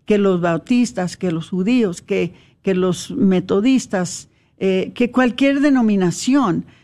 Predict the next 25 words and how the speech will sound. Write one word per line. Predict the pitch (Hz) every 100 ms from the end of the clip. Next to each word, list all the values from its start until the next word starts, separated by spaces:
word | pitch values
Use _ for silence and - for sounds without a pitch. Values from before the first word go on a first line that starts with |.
| _
La | 196 190
Iglesia | 196 190 220 214 226
Católica | 226 208 220 240 226 220
es | 196
la | 208 202
que | 202
siempre | - - 262 285 262 262 254
cuando | - 226 208 208 208
hay | 226 262 269 269 - -
un, | 226 240 247 247 247
ah, | 233 196 170 - - -
desastre | 190 208 - 247 233 - 262 240
natural, | 220 196 - 190 208 247 247
un | 214
terremoto, | - 220 180 175 175 202 247 247 - 233 233 - - -
un | 196 190 -
huracán, | 180 175 170 - 233 247 262 240 220 - - _ _ _ _ - _
la | 226 220 214
Iglesia | 196 233 233 - 254 240
Católica | 214 - 220 226 233
es | 233
la | 233 226
primera | - - 254 254 240 233 269 277 262 262
para | 226 214 202
responder. | 175 190 175 165 190 190 175 -